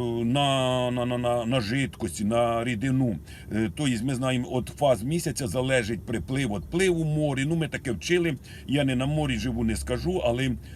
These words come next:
е, я вірю в те, що, е, було в підручниках написано, бо один плюс один чи один плюс два — то три. Так було написано, о, в математиці, і так воно, ну,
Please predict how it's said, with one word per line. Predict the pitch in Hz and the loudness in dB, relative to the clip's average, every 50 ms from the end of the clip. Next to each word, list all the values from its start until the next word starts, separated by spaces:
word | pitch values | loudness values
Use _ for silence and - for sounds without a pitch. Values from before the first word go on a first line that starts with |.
| - - - - 123 | -12 -12 -8 -4 0
е, | 123 120 120 117 | 0 2 2 2
я | 113 107 143 139 | 2 2 0 0
вірю | 131 131 139 139 131 123 | 0 0 0 0 0 -2
в | 90 | -2
те, | - - 123 | -2 -2 -2
що, | 107 - - 131 120 117 107 - - - - - - - - | -2 -2 0 0 0 0 0 -2 -6 -10 -16 -16 -14 -6 -2
е, | 113 113 113 | 0 0 2
було | 113 101 98 123 131 131 127 117 | 2 0 0 0 2 2 2 0
в | 87 | 0
підручниках | 127 120 107 123 131 110 104 123 107 127 127 | -2 -4 -4 -2 -2 -2 -2 -2 -2 -2 -2
написано, | 143 143 - 190 165 165 143 139 | -2 -2 -2 -4 -2 -2 -2 -2
бо | 120 110 131 135 135 127 113 - - - - - - - | -2 0 0 0 2 2 0 -2 -4 -12 -16 -14 -8 -2
один | 127 131 127 147 151 135 | -2 0 2 2 2 2
плюс | 113 - 120 135 123 - | 0 0 -2 -2 -2 -2
один | 143 135 131 165 175 151 | -2 -2 0 2 2 2
чи | - 135 123 | 0 0 0
один | 120 113 139 123 104 | 0 0 0 -2 -2
плюс | - 123 120 101 | -2 -4 -4 -4
два — | 92 135 156 165 156 - | -2 0 0 0 0 0
то | 135 123 | -2 -4
три. | - - - 123 135 123 104 87 - - - - - - | -4 -4 -4 -2 0 0 0 -2 -4 -8 -14 -14 -4 0
Так | - 139 113 | 0 0 2
було | 104 131 135 131 | 0 0 0 0
написано, | 127 120 - 131 120 110 135 127 117 123 120 120 117 110 - 62 62 - - | 0 -2 -2 -4 -4 -4 -2 -2 -2 -2 -2 -2 -2 -2 -4 -6 -10 -10 -4
о, | 107 110 113 110 110 110 110 107 104 104 101 101 104 104 104 101 98 90 85 87 80 82 76 73 76 - - - - - - - - - - | -2 0 0 0 0 -2 -2 -2 -4 -4 -4 -6 -6 -6 -6 -8 -8 -8 -8 -10 -10 -12 -12 -14 -14 -16 -16 -16 -16 -16 -16 -16 -16 -12 -8
в | 98 107 | -4 0
математиці, | 135 139 - - 120 127 165 196 196 - 165 143 - - 147 127 - - - - - | 0 0 0 0 -2 -2 0 0 0 -2 -4 -4 -2 -2 -2 -4 -4 -6 -14 -8 -4
і | 127 120 | -4 -2
так | - 156 147 143 - | 2 2 2 2 2
воно, | 127 123 123 120 104 82 - - - | 0 -2 0 0 -2 -4 -6 -10 -8
ну, | - 147 156 139 110 | -4 0 0 0 0